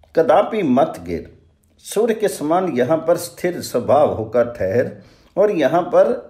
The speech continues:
राज्य को अधिकार में रख। इंद्रम से लेकर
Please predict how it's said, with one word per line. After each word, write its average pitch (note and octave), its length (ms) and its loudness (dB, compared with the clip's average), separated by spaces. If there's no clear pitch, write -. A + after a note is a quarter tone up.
राज्य A#2+ 380 2
को F3 180 0
अधिकार A#2 680 2
में C#3+ 420 -4
रख। - 300 -4
इंद्रम A3 400 0
से - 120 -6
लेकर C3 360 2